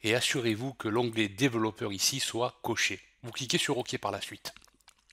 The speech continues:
Alors par la suite, allez donc dans l'onglet développeur, là dans le groupe contrôle, cliquez sur Insérer et choisir zone de liste déroulante. Donc je clique,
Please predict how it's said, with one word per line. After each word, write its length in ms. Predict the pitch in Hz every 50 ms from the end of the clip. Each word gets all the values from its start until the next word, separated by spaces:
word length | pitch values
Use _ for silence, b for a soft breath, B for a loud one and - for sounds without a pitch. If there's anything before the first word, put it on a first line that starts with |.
| _ - - -
Alors 200 | - 117 117 -
par 120 | - 147
la 120 | 135 131 120
suite, 360 | - - 143 123 - - - B B B B B B B B B
allez 240 | 117 117 123 123 110
donc 200 | 107 107 104 98
dans 100 | 101 95
l'onglet 300 | 95 101 98 95 95 92
développeur, 720 | 92 101 101 95 95 92 92 - - 104 104 131 165 - B B B B B B
là 220 | - 117 123 127 117
dans 140 | 107 107 104
le 80 | 104
groupe 280 | 101 - 123 - - - - _
contrôle, 520 | - - 131 117 - - - 104 113 120 113
cliquez 320 | - - - - - 123 110
sur 260 | - - - 98 - _ - -
Insérer 600 | 139 117 104 - - 113 104 98 95 95 104 - B B B B B B B
et 80 | - 120
choisir 600 | - - - 143 123 107 104 104 107 117 120 123 - - _ _ _ _ _ _ _ - - - _ _ _ - -
zone 480 | 107 98 95 107 113 117 123 127 127 - 127
de 160 | 110 107 110
liste 340 | 104 123 135 - - - - -
déroulante. 680 | 117 104 95 127 117 104 104 95 95 95 95 - - 90 - B B B B B B B B B B B B B B -
Donc 180 | - 98 92 87
je 120 | - 104
clique, 440 | 92 - - 131 160 165 - -